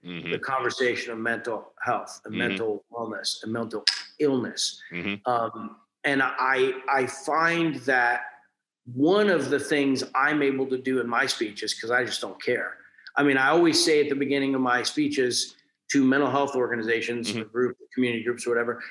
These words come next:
Speaker 2: like, "I'm not a professional. You know, you have to seek your own, uh, you know, professional medical
Speaker 1: Yeah.
Speaker 2: guidance and everything else." But,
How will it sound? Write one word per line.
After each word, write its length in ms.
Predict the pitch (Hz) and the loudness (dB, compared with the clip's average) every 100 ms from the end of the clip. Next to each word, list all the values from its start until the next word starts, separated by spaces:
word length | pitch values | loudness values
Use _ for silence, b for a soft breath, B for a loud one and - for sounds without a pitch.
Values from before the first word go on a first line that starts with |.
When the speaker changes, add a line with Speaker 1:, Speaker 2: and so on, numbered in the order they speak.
| B | B
Speaker 2:
like, 240 | 117 117 - | -4 -2 0
"I'm 240 | 120 117 | 0 2
not 200 | 117 131 | 2 2
a 40 | 131 | 0
professional. 760 | 131 - 123 - 135 139 147 - _ _ _ _ - | -2 -2 0 0 0 -2 -6 -12 _ _ _ _ -2
You 100 | 127 | 0
know, 320 | 123 131 127 131 | 2 0 -2 -6
you 240 | 117 110 - | -8 -6 -2
have 180 | 127 113 | -2 -2
to 80 | 110 | -4
seek 340 | - 139 131 | -2 -2 0
your 160 | 135 127 | 0 0
own, 400 | 127 131 123 b b b _ _ | 0 -2 -4 b b b _ _
uh, 300 | 110 101 95 - - | -8 -6 -8 -12 -10
you 100 | 135 | -8
know, 140 | 110 98 _ _ _ - | -6 -10 _ _ _ -20
professional 460 | - 135 127 143 | -4 -2 0 0
medical 280 | 123 127 120 90 | 0 0 0 -2
Speaker 1:
Yeah. 80 | |
Speaker 2:
guidance 340 | 95 113 131 135 - | 0 -2 -2 -6 -8
and 100 | 131 | -6
everything 260 | 127 127 | -4 -4
else." 200 | 127 123 - | -4 -4 -2
But, 220 | 123 | -2